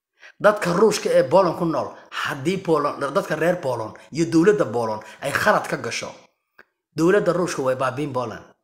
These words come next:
Annaga markaa muxuu naga dhaadhicinayaa in Cumar? Wuxuu inaga dhaadhiciyey reer Jabuuti, u sii fadhiya hanini gowracee. Turta Faaraxaad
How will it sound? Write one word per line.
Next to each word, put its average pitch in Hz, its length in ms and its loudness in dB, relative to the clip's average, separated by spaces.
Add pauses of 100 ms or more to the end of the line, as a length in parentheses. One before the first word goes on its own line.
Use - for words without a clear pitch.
(1160)
Annaga 208 340 4
markaa 202 260 2
muxuu 202 200 -4
naga 190 180 0
dhaadhicinayaa 165 480 0
in 156 140 -6
Cumar? 107 200 -10 (220)
Wuxuu 202 280 0
inaga 214 240 2
dhaadhiciyey 147 480 0
reer 175 160 -2
Jabuuti, 139 360 -6 (460)
u 240 80 2
sii 185 180 0
fadhiya 160 380 0
hanini 151 300 -4
gowracee. 123 480 -6 (2750)
Turta 247 260 2
Faaraxaad 127 480 -2